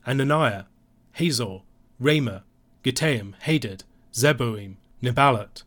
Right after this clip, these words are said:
Lod, and Ono, the valley of craftsmen, and certain divisions of the Levites in Judah were assigned to Benjamin.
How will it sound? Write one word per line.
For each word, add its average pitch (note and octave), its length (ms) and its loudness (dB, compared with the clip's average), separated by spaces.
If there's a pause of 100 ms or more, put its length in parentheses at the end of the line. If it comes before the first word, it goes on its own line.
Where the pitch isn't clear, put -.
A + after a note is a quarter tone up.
(440)
Lod, A#2+ 420 -2 (140)
and B2 140 -8
Ono, B2 440 -2 (120)
the B2 80 -6
valley C#3 280 4
of B2 140 -2
craftsmen, A2+ 580 -6 (300)
and B2 100 0
certain E3 320 2
divisions B2+ 500 -2
of A#2+ 120 -8
the C#3 100 -6
Levites B2 500 -6
in A#2+ 100 -4
Judah B2 300 -2
were A#2 220 -4
assigned A2 520 0
to A#2 60 -8
Benjamin. G#2+ 540 -6